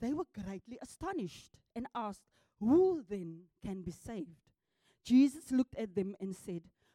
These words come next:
"With man this is impossible, but with God all things are possible." So the context of this verse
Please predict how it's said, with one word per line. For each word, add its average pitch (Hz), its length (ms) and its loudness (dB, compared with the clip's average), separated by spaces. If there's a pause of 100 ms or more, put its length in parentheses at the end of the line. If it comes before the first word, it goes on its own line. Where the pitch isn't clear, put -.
"With 202 220 -2
man 208 600 -8
this 196 180 -6
is - 180 -14
impossible, 170 840 -8 (320)
but 190 180 -2
with 180 260 -2
God 208 460 -2 (320)
all 208 420 8 (240)
things 185 460 -8 (100)
are 180 160 -14
possible." 170 600 -6 (240)
So 302 160 0
the 294 100 -2
context 370 460 2
of 254 180 2
this 240 160 4
verse 202 600 -2